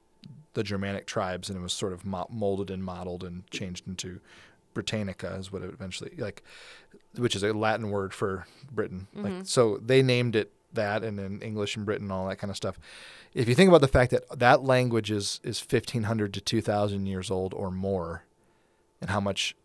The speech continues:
Speaker 1: that has changed in that long, now imagine that a language died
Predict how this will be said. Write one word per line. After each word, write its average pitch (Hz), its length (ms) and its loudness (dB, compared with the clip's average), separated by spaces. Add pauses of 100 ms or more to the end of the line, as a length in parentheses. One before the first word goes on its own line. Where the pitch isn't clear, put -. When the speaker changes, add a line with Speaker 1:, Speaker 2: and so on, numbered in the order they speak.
Speaker 1:
that 113 220 2
has 104 120 2
changed 104 380 -4
in 107 60 -4
that 104 160 -4
long, 110 300 -4 (840)
now 113 180 8
imagine 117 380 6
that 107 100 0
a 98 60 0
language 98 420 -4
died 90 420 -2